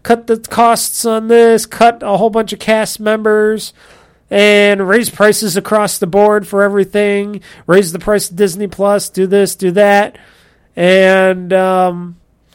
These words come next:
yeah, and he didn't, so far, even though he was only C E O for what, one or two years? Not even. I forgot how long Chapek was C E O for,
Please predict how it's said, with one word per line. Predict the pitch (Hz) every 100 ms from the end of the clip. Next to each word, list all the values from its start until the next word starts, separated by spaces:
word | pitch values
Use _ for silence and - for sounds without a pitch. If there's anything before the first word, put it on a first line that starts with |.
| _ _ _ _ _ _ _ _ _ _ _ - -
yeah, | 170 180 262
and | 190 196 202
he | 202 226
didn't, | 160 185 202 202 214
so | - 220
far, | 240 226 233 220
even | 190 220
though | 226 220 185
he | 180 220
was | 208 202 175
only | 202 220 208
C | 190 - 220
E |
O | 202
for | - 160
what, | 139 139 170 _ -
one | 139 156
or | 175
two | 170 196
years? | 196 190 226 254 - _ -
Not | 156 202
even. | 233 226 240 240 _ _ _ _
I | 156
forgot | 180 170 180 185
how | 156 151
long | 143 135
Chapek | 120 - 143 139 135
was | 127 -
C | - 135
E | 131
O | 131 123
for, | - 127 123